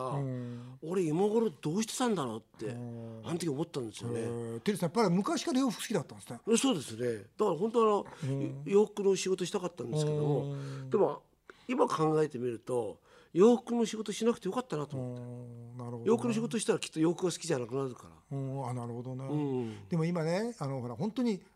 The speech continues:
Speaker 1: 欧米の、
Speaker 2: うん。
Speaker 1: あの、まあ、トップの学生たちって、
Speaker 2: うん。
Speaker 1: みん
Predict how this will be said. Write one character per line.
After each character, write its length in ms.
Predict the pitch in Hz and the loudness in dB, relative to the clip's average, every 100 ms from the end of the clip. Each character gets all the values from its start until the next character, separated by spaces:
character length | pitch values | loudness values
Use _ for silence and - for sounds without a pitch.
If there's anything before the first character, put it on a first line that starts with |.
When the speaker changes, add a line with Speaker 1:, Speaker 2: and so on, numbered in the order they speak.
| _ | _
Speaker 1:
欧 160 | - 156 | -2 0
米 220 | 156 156 | 2 0
の、 300 | 151 151 113 139 | 2 0 -2 -6
Speaker 2:
う 20 | |
ん。 140 | 107 101 | -12 -8
Speaker 1:
あ 60 | 123 | -6
の、 640 | 123 117 117 113 113 113 | -4 -4 -6 -6 -8 -8
ま 120 | 123 | -8
あ、 20 | 120 | -6
ト 120 | - | -6
ッ 20 | |
プ 160 | 175 180 | -6 -4
の 120 | 120 | -4
学 180 | 113 110 | -6 -4
生 120 | 143 | -4
た 140 | 127 107 | -4 -6
ち 140 | - | -12
っ 40 | - | -6
て、 60 | |
Speaker 2:
う 80 | 113 | -8
ん。 80 | 104 - - | -8 -16 -2
Speaker 1:
み 120 | 135 | 0
ん 80 | 165 | 0